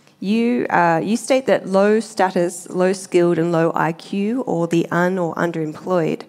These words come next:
have the weakest buy-in to reality and will face the greatest obstacles in the near future. Can you tell me about, uh, that observation and also what you see as most key to minimising this growth in inequality in this future that you see is fast approaching?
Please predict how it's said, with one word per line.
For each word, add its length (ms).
have 160
the 100
weakest 560
buy-in 460
to 120
reality 640
and 180
will 100
face 380
the 100
greatest 640
obstacles 640
in 80
the 80
near 240
future. 600
Can 140
you 80
tell 180
me 160
about, 440
uh, 440
that 220
observation 720
and 160
also 280
what 140
you 100
see 540
as 280
most 420
key 300
to 120
minimising 800
this 160
growth 580
in 120
inequality 600
in 420
this 240
future 340
that 160
you 100
see 200
is 100
fast 320
approaching? 460